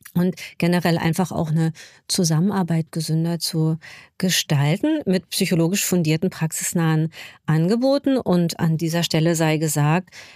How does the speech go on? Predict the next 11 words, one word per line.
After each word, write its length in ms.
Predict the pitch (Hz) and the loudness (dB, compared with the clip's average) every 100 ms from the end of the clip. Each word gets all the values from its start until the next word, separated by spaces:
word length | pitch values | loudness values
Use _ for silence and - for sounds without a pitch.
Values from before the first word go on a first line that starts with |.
| _ | _
wer 240 | 170 160 160 | -2 0 2
sich 260 | 170 - | 0 0
ein 180 | 156 156 | 0 0
betriebliches 600 | 160 - 170 170 170 - | -2 -4 -2 -2 -2 0
Gesundheitsmanagement 1800 | 180 185 196 196 185 175 - - - 165 170 170 185 - 175 165 165 160 139 | 0 2 0 2 0 0 -4 -8 -6 0 2 2 0 0 2 2 0 -2 -4
wünscht, 680 | 151 160 165 185 196 - - | -2 0 2 0 -2 -4 -4
das 200 | 170 165 | -2 -2
zu 140 | - | -2
den 240 | 160 165 165 | -2 0 0
Unternehmensstrukturen 1200 | 165 175 165 156 175 - - 165 - 165 156 156 | 0 0 0 0 0 -4 -8 -10 -6 -2 0 -2
passt, 480 | - 165 240 - | -2 -2 -2 -6